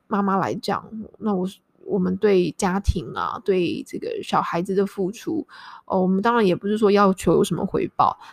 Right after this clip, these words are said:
但你会希望这些你照顾的人，你爱的这个家庭，他们是可以看到，而且是肯定你的付出，而不是把它当作理所当然的嘛。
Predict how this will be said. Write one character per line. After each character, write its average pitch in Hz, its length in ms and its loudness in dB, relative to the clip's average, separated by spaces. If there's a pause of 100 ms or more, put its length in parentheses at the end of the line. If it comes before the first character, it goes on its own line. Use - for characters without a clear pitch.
但 247 140 -4
你 196 100 2
会 208 320 4
希 - 320 -4
望 190 380 2 (600)
这 208 200 2
些 196 240 -2
你 180 120 0
照 180 180 0
顾 185 180 0
的 104 140 -2
人， 58 160 -4
你 - 100 -4
爱 196 260 0
的 113 160 -6
这 98 160 -8
个 98 100 -6
家 165 240 -2
庭， 180 300 -8 (360)
他 - 160 -8
们 202 200 2
是 190 300 0
可 185 200 -2
以 190 120 -2
看 202 320 0
到， 196 220 4
而 - 40 0
且 190 100 0
是 190 100 0
肯 185 340 0
定 208 180 2
你 - 20 -2
的 135 120 0
付 180 260 -2
出， - 540 -4
而 - 60 -6
不 180 100 -4
是 196 60 0
把 123 140 -2
它 170 80 0
当 175 240 -2
作 170 160 2
理 165 160 -2
所 - 200 -4
当 85 220 -6
然 - 220 -14
的 - 140 -20
嘛。 - 80 -16